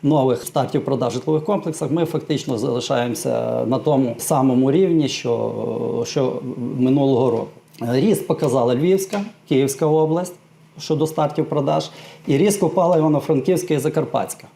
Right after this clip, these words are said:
тобто, е, до сорока відсотків. Якщо, е, в дві тисячі, першій половині дві тисячі двадцять четвертого В продажу, е, поступило п'ятнадцять житлових комплексів нових, то в цьому році дев'ять в Івано-Франківській області. В Закарпатській,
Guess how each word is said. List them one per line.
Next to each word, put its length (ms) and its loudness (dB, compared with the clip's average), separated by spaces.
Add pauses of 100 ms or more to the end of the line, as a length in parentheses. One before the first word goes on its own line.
(160)
тобто, 840 -2
е, 40 -20 (300)
до 160 2
сорока 420 2
відсотків. 560 -2
Якщо, 300 0
е, 200 -2 (1080)
в 340 0
дві 140 -2
тисячі, 360 -2
першій 340 -2
половині 280 2
дві 80 0
тисячі 280 -2
двадцять 280 -2
четвертого 560 -4 (420)
В 20 -20
продажу, 460 2
е, 220 -12 (360)
поступило 520 0
п'ятнадцять 640 -2
житлових 360 -2
комплексів 520 -2
нових, 280 -2 (560)
то 160 2
в 80 -4
цьому 280 2
році 240 0
дев'ять 420 -2 (100)
в 340 -2
Івано-Франківській 760 0
області. 480 -4 (520)
В 40 -8
Закарпатській, 840 0